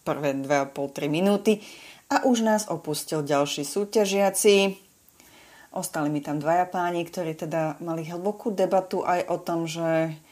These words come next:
počítače sú síce dôležité a áno, e, prečítali niektoré maily a niektoré maily neprečítali, čo to vlastne znamená a ako netreba zneužívať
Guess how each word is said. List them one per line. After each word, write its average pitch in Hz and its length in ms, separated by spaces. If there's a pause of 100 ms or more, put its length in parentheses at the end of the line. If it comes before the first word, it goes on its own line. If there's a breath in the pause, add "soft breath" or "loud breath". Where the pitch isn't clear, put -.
(1000 loud breath)
počítače 170 640
sú 160 160
síce 160 320
dôležité 160 1040
a - 240
áno, 180 640 (320 loud breath)
e, 160 80 (240)
prečítali 175 560
niektoré 170 560
maily 165 400
a 165 80
niektoré 151 400
maily 147 420
neprečítali, 185 840
čo 170 160
to 165 160
vlastne 151 400
znamená 180 720 (560 loud breath)
a 180 40 (200)
ako 208 480
netreba 208 480
zneužívať 180 720